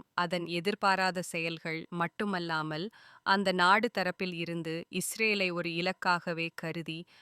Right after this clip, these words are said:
அதை அழிக்க வேண்டும் என்றும் தெரிவித்தே வந்துள்ளனர் எனவும் பிரதமர் தெரிவித்துள்ளார். பிரான்சுவா பைருவின் கருத்துக்கள்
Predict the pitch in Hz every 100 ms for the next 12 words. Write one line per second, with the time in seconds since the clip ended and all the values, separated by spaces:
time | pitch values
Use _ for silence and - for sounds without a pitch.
0 | - - 180 180 165 185 - 202 185 175
1 | 175 160 156 165 160 165 165 156 170 160
2 | 156 156 156 151 147 147 _ _ _ -
3 | 175 185 180 165 165 180 - 175 165 160
4 | 165 170 160 156 - 151 151 156 151 -
5 | _ _ _ _ _ _ _ _ _ 214
6 | 214 240 - 233 214 185 180 190 190 180
7 | - 170 175 175 - 165